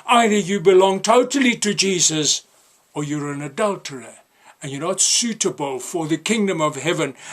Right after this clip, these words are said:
and he will vomit you out of his mouth. Are you totally faithful to Jesus Christ, or have you still got soul ties with the world?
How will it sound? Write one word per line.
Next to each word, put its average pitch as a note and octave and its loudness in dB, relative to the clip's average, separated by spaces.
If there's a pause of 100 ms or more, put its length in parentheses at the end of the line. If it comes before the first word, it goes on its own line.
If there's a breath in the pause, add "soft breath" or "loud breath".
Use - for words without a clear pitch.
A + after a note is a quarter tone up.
(140 loud breath)
and D#3 -2
he D#3+ -4
will D#3 2
vomit C#4 2
you C3 -8 (540)
out D3+ -10
of C#3 -14
his C#3 -10
mouth. F#3+ -14 (1500 loud breath)
Are B3 6
you G#3+ 2 (260)
totally G#3+ 0 (120)
faithful F#3+ 0
to D#3+ -6
Jesus G3+ 0
Christ, E3 -2 (360 loud breath)
or E3+ 2
have D#3+ 0
you E3+ -6
still A#3 2
got F3+ 2
soul G#3 4
ties F#3 -2 (920)
with C#3+ -6
the D3 -6
world? C3+ -12